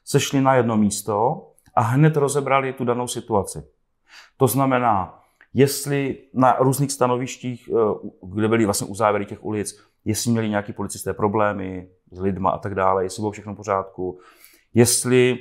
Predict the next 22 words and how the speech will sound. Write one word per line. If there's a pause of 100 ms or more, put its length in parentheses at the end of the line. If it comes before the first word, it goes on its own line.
(340)
psovodi
všechny (140)
měli (160)
tak,
jak (160)
oni
potřebovali,
jestli
měli
zázemí
a
tak
dále. (240)
Jo,
že
se
po
té
akci
všechno
hned
rozebere.